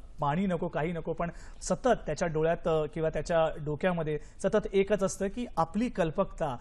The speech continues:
आपली क्रिएटिव्हिटी ही जगाने पाहावी. आणि असंच शंकरजी गेल्या इतक्या वर्षापासून हा प्रयत्न, हा प्रयास करत आहेत. माझा दुसरा प्रश्न सर असा आहे तुम्हाला की मॉडर्न आर्ट आता तुम्ही जे बघताय,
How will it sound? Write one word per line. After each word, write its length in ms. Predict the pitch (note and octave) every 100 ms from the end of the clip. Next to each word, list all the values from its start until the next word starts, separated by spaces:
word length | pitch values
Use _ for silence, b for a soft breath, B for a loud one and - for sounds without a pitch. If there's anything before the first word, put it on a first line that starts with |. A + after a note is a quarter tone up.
| b b
आपली 220 | D#3+ G#3
क्रिएटिव्हिटी 640 | A3 - F3+ F#3 G3 E3+ F#3
ही 140 | G3+
जगाने 440 | D3 D3+ D#3+ E3+
पाहावी. 400 | E3 B2+ A#2+ A#2+ C3 b b b
आणि 160 | D#3+
असंच 300 | E3+ G3+ F#3+
शंकरजी 460 | F3 D#3 E3+ D3+ F3+
गेल्या 240 | D#3 D#3+
इतक्या 440 | D3+ D3 - F#3 F3+
वर्षापासून 680 | D#3 C#3 G3 F#3+ E3 F3+ F3 b b
हा 100 | C#3+
प्रयत्न, 480 | D3 D3+ D#3+ E3 D#3+ - -
हा 240 | C3 C#3+ C#3
प्रयास 420 | C#3+ C#3+ D3+ -
करत 300 | - C#3+ D3
आहेत. 160 | C3 B2+ b b b -
माझा 200 | E3 G3+
दुसरा 260 | F3 G#3
प्रश्न 240 | G#3 G#3 G#3+
सर 200 | G3+ G#3
असा 220 | E3 G3
आहे 260 | F3+ E3 E3+ b b b
तुम्हाला 360 | D3+ D3+ D3 C3
की 340 | - F#3+ G3+ -
मॉडर्न 360 | D3+ D#3 F#3
आर्ट 160 | F#3+ F#3+ - -
आता 240 | C#3+ F3
तुम्ही 240 | F3 F3
जे 120 | E3 E3+
बघताय, 420 | C#3 - D3+